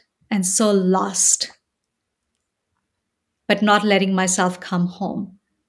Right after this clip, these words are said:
And in that case, I can't serve anyone else either.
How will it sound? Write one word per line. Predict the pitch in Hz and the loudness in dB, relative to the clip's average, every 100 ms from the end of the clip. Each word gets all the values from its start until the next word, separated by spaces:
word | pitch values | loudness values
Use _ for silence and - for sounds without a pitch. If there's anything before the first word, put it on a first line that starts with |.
| _ _ _ _ _ _ _ _ _ _ | _ _ _ _ _ _ _ _ _ _
And | 226 208 | 0 2
in | 202 | 4
that | 196 208 208 | 4 2 0
case, | 226 190 | 0 0
I | - 190 | 0 -6
can't | 185 196 180 | -4 -2 -2
serve | 190 185 | 0 -2
anyone | 185 190 190 185 185 | 0 -2 -2 -2 -2
else | 180 185 - | -2 -6 -8
either. | 185 220 285 170 180 | -6 -2 -2 -2 -6